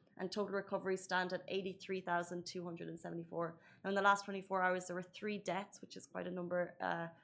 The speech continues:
quite a jump in deaths, um, bringing us to a total of four hundred nineteen in the U A E.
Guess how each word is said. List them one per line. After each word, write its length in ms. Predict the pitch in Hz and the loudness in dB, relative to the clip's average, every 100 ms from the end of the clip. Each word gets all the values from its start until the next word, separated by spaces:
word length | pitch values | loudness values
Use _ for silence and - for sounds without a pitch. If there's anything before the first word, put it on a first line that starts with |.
| _ | _
quite 140 | 190 185 | -2 0
a 40 | |
jump 300 | 180 185 180 | 0 -2 -2
in 100 | 180 | -2
deaths, 420 | 180 180 175 - - | 0 -2 -4 -10 -4
um, 440 | 196 180 175 170 175 - _ _ _ - | -2 0 0 -2 -6 -10 _ _ _ -4
bringing 240 | 185 180 | 0 0
us 160 | 180 - | -2 -4
to 100 | 185 | -8
a 40 | |
total 260 | 175 180 175 | -4 -4 -4
of 80 | 170 | -4
four 140 | 185 180 | -2 -2
hundred 240 | 175 160 | -2 -4
nineteen 480 | 170 170 170 170 165 | -4 -4 -4 -6 -6
in 120 | 175 | -8
the 80 | - | -8
U 100 | - | -6
A 60 | 92 | -6
E. 260 | - - | -6 -10